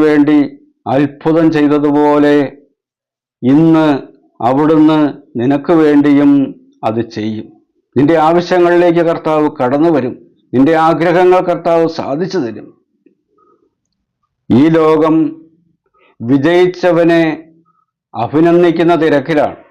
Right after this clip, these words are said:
റാങ്ക് വാങ്ങിയവനെ തേടി വരും ആദരിക്കാൻ.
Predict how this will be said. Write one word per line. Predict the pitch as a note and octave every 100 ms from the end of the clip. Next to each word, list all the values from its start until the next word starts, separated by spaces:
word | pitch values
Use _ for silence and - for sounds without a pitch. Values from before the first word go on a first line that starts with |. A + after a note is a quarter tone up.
| _ _ _ _ _ _ _ _ _ _ _ _ _ _ - B2
റാങ്ക് | C#3 E3+ F#3+ F#3+
വാങ്ങിയവനെ | F3+ F#3 F#3 F#3+ F#3 F3+
തേടി | D3+ D3+ F3+ G3
വരും | E3+ D#3+ D3+ A2 - B2
ആദരിക്കാൻ. | C#3 D#3 D#3+ D3+ D#3+